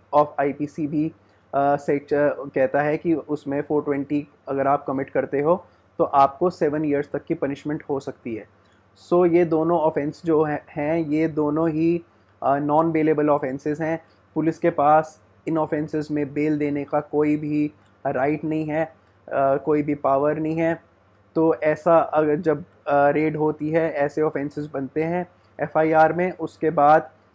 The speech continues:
अ, जो सस्पेक्टेड पर्सन्स होते हैं, जो अक्यूज्ड पर्सन्स होते हैं,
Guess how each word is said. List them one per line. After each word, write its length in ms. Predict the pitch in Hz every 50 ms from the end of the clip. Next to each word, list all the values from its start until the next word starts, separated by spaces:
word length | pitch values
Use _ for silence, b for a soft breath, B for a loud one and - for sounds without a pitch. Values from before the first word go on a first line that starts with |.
| _ -
अ, 160 | 131 139 139
जो 560 | 147 165 151 151 151 147 147 147 139 123 113 - _ _ -
सस्पेक्टेड 540 | - - 170 156 - - 156 151 - 160 147
पर्सन्स 420 | - - 143 143 147 - 156 156 160
होते 200 | 156 147 151 160
हैं, 140 | 160 160
जो 140 | 147 147 143
अक्यूज्ड 340 | 143 147 160 156 156 151 - _
पर्सन्स 360 | 151 143 147 - 160 160 156
होते 220 | 156 147 151 151 156
हैं, 260 | 156 160 165 165 -